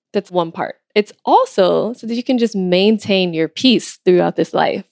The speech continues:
'cause life is crazy. Tragedy comes, you know, divorces happen, you know, things,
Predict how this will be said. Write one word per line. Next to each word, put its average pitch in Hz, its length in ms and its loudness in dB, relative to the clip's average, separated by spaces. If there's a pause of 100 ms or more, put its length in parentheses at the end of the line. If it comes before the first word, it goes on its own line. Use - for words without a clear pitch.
(140)
'cause 208 100 -4
life 214 220 0
is 302 80 -4
crazy. 294 560 2 (400)
Tragedy 190 420 0
comes, 185 760 -2 (400)
you 208 100 2
know, 160 400 0 (880)
divorces 196 580 2
happen, 180 920 0 (800)
you 196 120 0
know, 165 360 -2 (600)
things, 269 340 0